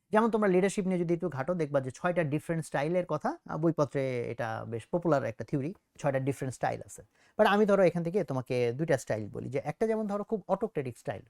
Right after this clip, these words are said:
যে আমি যা বলবো তাই, হ্যাঁ, পাবলিকের কোনো কথা নাই, just command and follow। তুমি বলতে পারো, "ভাই, এই স্টাইল কি ভালো?" অ্যান্সার হচ্ছে এই ছয়টা স্টাইলেরই প্রত্যেকটারই, আহ, কিছু ফজিলত আছে, আবার প্রত্যেকটারই কিছু ভেজাল আছে।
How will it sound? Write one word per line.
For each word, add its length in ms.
যে 60
আমি 320
যা 160
বলবো 260
তাই, 200
হ্যাঁ, 220
পাবলিকের 320
কোনো 160
কথা 220
নাই, 220
just 200
command 320
and 60
follow। 480
তুমি 120
বলতে 180
পারো, 160
"ভাই, 140
এই 140
স্টাইল 220
কি 100
ভালো?" 220
অ্যান্সার 400
হচ্ছে 380
এই 140
ছয়টা 440
স্টাইলেরই 720
প্রত্যেকটারই, 1120
আহ, 320
কিছু 180
ফজিলত 480
আছে, 320
আবার 180
প্রত্যেকটারই 800
কিছু 180
ভেজাল 300
আছে। 200